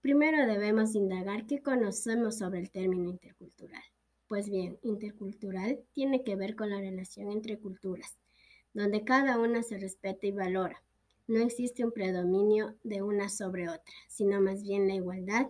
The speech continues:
y el respeto mutuo. Ahora pues hablemos de un tema muy interesante y complejo a la vez. ¿Qué tanto conocemos de la riqueza étnica de nuestro país?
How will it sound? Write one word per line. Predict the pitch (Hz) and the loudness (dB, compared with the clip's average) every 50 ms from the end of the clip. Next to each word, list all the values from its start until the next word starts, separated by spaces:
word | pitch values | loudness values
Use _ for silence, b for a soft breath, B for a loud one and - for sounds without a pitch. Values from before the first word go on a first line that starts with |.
| - | -2
y | - 226 202 190 | -8 -4 -4 -4
el | 185 190 | -4 -4
respeto | 185 185 - - - 185 180 - - 180 | -6 -8 -8 -8 -8 -8 -8 -8 -8 -6
mutuo. | 170 165 165 - _ _ - _ _ _ _ _ _ _ _ _ _ _ _ _ _ _ b b b b b b b b - | -6 -6 -6 -10 _ _ -20 _ _ _ _ _ _ _ _ _ _ _ _ _ _ _ b b b b b b b b 0
Ahora | 302 302 311 311 294 277 - | 4 4 6 4 4 2 2
pues | 226 214 208 214 | 0 0 0 0
hablemos | 202 196 196 196 202 208 214 208 196 196 | 0 0 0 2 2 2 2 2 2 0
de | 190 190 | -2 -4
un | 190 | -2
tema | - 202 208 196 190 | 0 0 2 2 2
muy | 185 185 214 226 | 2 2 4 4
interesante | 247 247 240 - 202 185 185 180 - 214 214 226 233 220 180 | 2 2 0 0 -4 -4 -4 -6 -4 0 0 0 0 0 -4
y | 175 | -8
complejo | - 190 190 - - - 180 - 196 | -8 -14 -14 -14 -14 -14 -14 -12 -10
a | 185 | -10
la | 190 185 | -8 -8
vez. | 190 202 196 196 - - _ _ _ _ _ _ _ _ _ _ _ _ _ _ _ _ _ - | -8 -8 -10 -10 -12 -16 _ _ _ _ _ _ _ _ _ _ _ _ _ _ _ _ _ -4
¿Qué | 294 | -4
tanto | 285 - 285 294 294 294 254 247 | 2 4 6 6 6 4 2 0
conocemos | - 208 190 190 190 190 208 202 202 202 196 | 2 2 4 4 2 0 0 2 2 2 2
de | 196 190 | 0 -2
la | 190 185 185 | -2 -2 -4
riqueza | 180 185 - - 190 196 - - 185 - - | -6 -8 -8 -8 -8 -6 -6 -8 -8 -8 -4
étnica | 240 214 214 208 196 190 196 - 196 | -6 0 0 2 0 0 -2 -4 -4
de | 196 190 190 | -4 -4 -4
nuestro | 190 190 190 - 208 196 185 | -4 -6 -6 -8 -10 -10 -10
país? | - 185 180 190 202 262 294 - | -10 -10 -6 -2 -2 -2 -2 -4